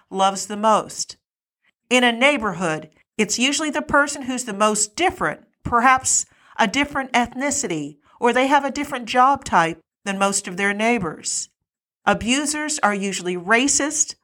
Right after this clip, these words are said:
misogynist, and very prejudiced against anyone not like themselves. At work,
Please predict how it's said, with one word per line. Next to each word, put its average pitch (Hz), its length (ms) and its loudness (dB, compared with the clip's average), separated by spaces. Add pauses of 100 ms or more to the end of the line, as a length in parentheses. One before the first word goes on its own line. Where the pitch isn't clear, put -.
(140)
misogynist, 254 1000 2 (400)
and 240 240 2
very 247 480 2
prejudiced 202 800 -2
against 214 480 -4 (120)
anyone 214 640 0 (160)
not 202 320 2
like 214 220 2
themselves. 214 880 0 (680)
At 233 200 2
work, 233 600 0